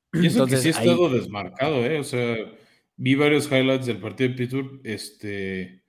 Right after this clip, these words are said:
Speaker 1: Ah, no, mentira, ese fue el partido que vi, me estoy confundiendo de otro,
Speaker 2: Ujú.
Speaker 1: este, de otro jugador.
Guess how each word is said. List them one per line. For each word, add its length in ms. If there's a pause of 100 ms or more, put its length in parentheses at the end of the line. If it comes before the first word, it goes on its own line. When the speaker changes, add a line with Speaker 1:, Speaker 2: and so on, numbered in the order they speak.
(280)
Speaker 1:
Ah, 80
no, 80
mentira, 240
ese 140
fue 100
el 60
partido 240
que 80
vi, 200
me 80
estoy 140
confundiendo 760 (280)
de 100
otro, 280
Speaker 2:
Ujú. 180
Speaker 1:
este, 300
de 80
otro 120
jugador. 460